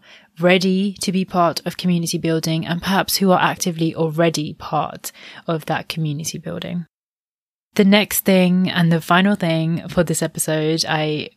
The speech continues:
have realized that it has gone a bit long this time. I just have so much to say on this topic, and it's, as I said, it has been in my mind for so long, so everything is coming out. The final thing I really wanted to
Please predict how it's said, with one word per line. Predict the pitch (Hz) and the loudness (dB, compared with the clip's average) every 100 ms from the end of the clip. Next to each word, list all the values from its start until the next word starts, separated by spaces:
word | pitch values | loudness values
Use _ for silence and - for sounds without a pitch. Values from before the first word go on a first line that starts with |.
| - | -6
have | 170 156 | -4 0
realized | 165 165 160 175 175 | 0 2 4 4 2
that | 165 - | 0 -2
it | 170 170 | -4 -4
has | 160 156 160 156 - - - | -2 -2 -2 -4 -8 -12 -8
gone | 170 160 165 - | -4 -2 -4 -6
a | 165 | -6
bit | 160 160 - - _ _ _ - | -2 -2 -2 -10 _ _ _ -6
long | 185 180 175 190 262 - _ | 2 4 4 4 0 -2 _
this | - 233 | -2 -2
time. | - 220 226 240 240 | 0 2 4 4 2
I | 175 | 0
just | 175 - | -2 -4
have | 160 - | -4 -2
so | - 160 | 0 0
much | 160 139 - | -2 -4 -4
to | 165 | -4
say | 160 156 160 | -4 -4 -4
on | 127 160 | -4 -6
this | 156 - | -6 -6
topic, | 165 151 120 - | -8 -10 -10 -8
and | 151 | -8
it's, | 135 - - - - - - _ - | -4 -4 -4 -8 -20 -20 -20 _ 0
as | 180 | 2
I | 180 180 | 4 2
said, | - 175 170 160 - _ | 2 2 2 0 -6 _
it | 180 | -6
has | 175 160 | -4 -4
been | - 180 170 | 0 2 2
in | |
my | 165 | -2
mind | 160 160 160 160 | -2 -2 -4 -6
for | |
so | 160 156 | -6 -4
long, | 151 151 156 160 | -4 -4 -6 -6
so | - 151 131 165 - _ _ _ _ | -6 -6 -6 -8 -10 _ _ _ _
everything | 190 165 160 170 | -2 0 -2 -4
is | 165 | -6
coming | 160 170 | -8 -8
out. | - - - _ - - _ _ - | -8 -8 -12 _ -20 -20 _ _ -4
The | |
final | 214 214 214 220 | 0 4 6 6
thing | 214 202 | 4 4
I | 180 | 6
really | 180 175 | 4 4
wanted | 170 165 160 | 2 -2 -2
to | - 160 165 160 175 | -2 -2 -2 -2 -6